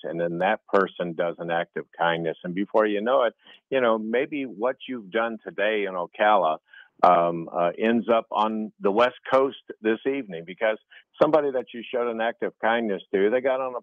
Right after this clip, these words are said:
plane and they flew to California. And when they get there, they show a little bit of kindness and stuff. And it's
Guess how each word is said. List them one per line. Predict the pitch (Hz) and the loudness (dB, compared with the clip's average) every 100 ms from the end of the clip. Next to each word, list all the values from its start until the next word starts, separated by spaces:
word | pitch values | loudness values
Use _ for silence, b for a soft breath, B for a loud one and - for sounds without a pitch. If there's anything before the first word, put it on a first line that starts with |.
| - | -2
plane | 123 127 82 _ _ _ _ - | -2 -2 -6 _ _ _ _ 0
and | 120 | 2
they | 131 113 | 2 0
flew | 131 123 | -2 -2
to | 113 | 0
California. | 117 113 110 117 120 113 69 _ _ _ | 0 0 0 -2 -2 -6 -12 _ _ _
And | - 101 101 | 2 4 6
when | 104 | 4
they | 113 | 4
get | 107 117 - | 2 0 0
there, | 117 120 107 | 0 0 -2
they | 135 151 | -6 -6
show | - 123 | -6 -6
a | 110 | -4
little | 110 | -6
bit | 101 98 | -6 -6
of | 92 | -6
kindness | 107 98 92 85 - | -6 -6 -8 -12 -10
and | 90 | -10
stuff. | - 82 - | 0 0 0
And | 98 | 0
it's | 92 | 0